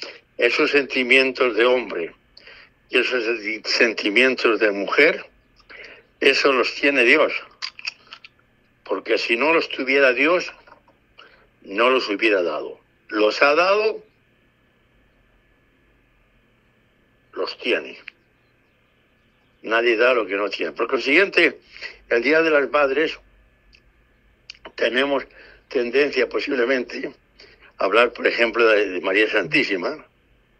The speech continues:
pero quizá nos traicione un poco el hecho de que somos cuerpo distintos el hombre de la mujer, sin darnos cuenta de que eso,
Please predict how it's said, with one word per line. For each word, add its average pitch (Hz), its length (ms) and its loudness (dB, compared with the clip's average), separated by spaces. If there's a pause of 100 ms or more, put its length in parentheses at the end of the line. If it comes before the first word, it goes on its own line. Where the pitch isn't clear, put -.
(1080)
pero 127 480 2 (1040)
quizá 185 560 2 (180)
nos - 220 -2
traicione 180 560 0
un 151 140 -6
poco 151 520 -2 (800)
el 113 220 2
hecho 147 320 2
de 127 160 4
que - 140 -4
somos 139 360 -2
cuerpo 143 760 -2 (800)
distintos 139 760 -2
el 120 100 2
hombre 123 300 0
de 117 100 4
la 107 100 0
mujer, 120 500 0 (1080)
sin 120 360 -2
darnos 147 340 4
cuenta 120 420 2
de 110 200 2
que 147 160 2
eso, 139 340 0